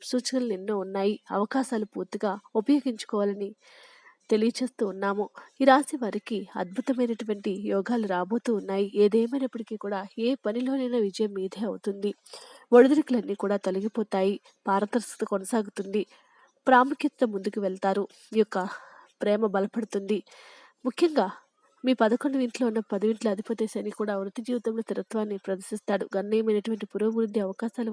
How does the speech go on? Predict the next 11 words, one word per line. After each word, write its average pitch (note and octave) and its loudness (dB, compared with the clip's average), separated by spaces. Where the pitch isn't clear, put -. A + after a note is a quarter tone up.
ఉన్నాయి. F#3+ -4
విద్యార్థులు C4+ 6
వేగవంతమైనటువంటి A3 0
అభిజ్ఞా G3 -2
అభివృద్ధిని G#3 -2
చూస్తారు. G3+ -2
విద్యా G3+ 0
విషయక G3+ -2
విజయాలను A3 0
ఎన్నో G3+ -4
చూస్తారు. G3+ -4